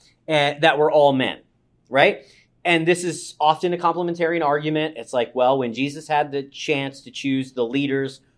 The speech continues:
for his church, he went all male. And there's a lot that can be said. I could do an hour-long talk on this pretty easily. I'm not going to. Um, here's what you need to know. The,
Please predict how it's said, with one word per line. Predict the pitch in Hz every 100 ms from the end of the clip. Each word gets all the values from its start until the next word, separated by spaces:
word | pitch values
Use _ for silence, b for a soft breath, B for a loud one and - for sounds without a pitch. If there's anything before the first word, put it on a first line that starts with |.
| _
for | 156 151
his | 143 143
church, | - 175 147 135 - _ _ _
he | _ 165
went | 156 147 143
all | 127 117
male. | 113 110 80 - _ b b
And | 151
there's | 185
a | 185
lot | 165 156 156
that | 151
can |
be | 147
said. | 139
I | 131
could | 135
do | 127
an |
hour-long | 120 135 147 143 135
talk | 139 127
on | 127
this | 123 113
pretty | - 123 113
easily. | 107 110 110 123 110
I'm | 95
not | 92 95
going | 107 107
to. | 104 131 156 B B 139
Um, | 139 135 131 - _
here's | 180 220 214
what | 196
you | 165
need | 160 143
to | 127
know. | 117 - _ _ _ _ _ -
The, | 156 170 165 165